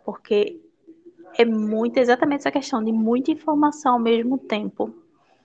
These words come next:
E eu fico meio, "Quê? Como assim? Não?" E é um tema meio delicado, porque fala sobre Segunda Guerra, o que teria acontecido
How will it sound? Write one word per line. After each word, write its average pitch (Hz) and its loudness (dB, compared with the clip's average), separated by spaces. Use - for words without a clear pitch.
E 254 -2
eu 240 2
fico 254 -4
meio, 247 2
"Quê? 392 0
Como 349 -6
assim? 339 -4
Não?" 320 -4
E 247 0
é 269 6
um 269 0
tema 240 2
meio 233 4
delicado, 214 2
porque 208 0
fala 208 -4
sobre 208 -6
Segunda 214 -2
Guerra, 202 0
o - -20
que 233 -6
teria 226 2
acontecido 214 -6